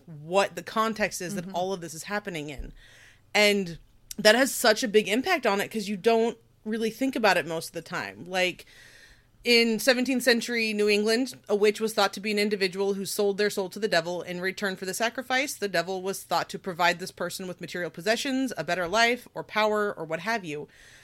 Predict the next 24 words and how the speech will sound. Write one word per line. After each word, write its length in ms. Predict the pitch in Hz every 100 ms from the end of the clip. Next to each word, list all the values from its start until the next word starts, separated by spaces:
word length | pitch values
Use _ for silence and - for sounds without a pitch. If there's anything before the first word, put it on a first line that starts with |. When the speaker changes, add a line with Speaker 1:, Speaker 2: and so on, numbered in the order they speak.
| - _ -
Speaker 1:
And 160 | 220 226
we 100 | 247
think 180 | 330
about 280 | 381 262 165
that 260 | 196 285 -
part, 560 | - 202 175 - 180
but 300 | 220 220 208 - _ _ _ _
the 160 | - 220
fact 440 | 220 262 269 -
that 380 | 254 240 214 - 190
the 140 | 226
first 320 | 208 254 262
Witchcraft 500 | 247 254 - 226 202 -
Act 220 | 185 202
was 140 | 196 -
packed 260 | 214 202
in 140 | 185 175
England, 580 | - 277 233 196 185 -
passed 280 | 220 233
in 140 | 208 202
England 380 | 220 208 185 156
in 100 | 180
fifteen 460 | 214 214 - 220
forty-two, 840 | - - 208 185 - - 226 311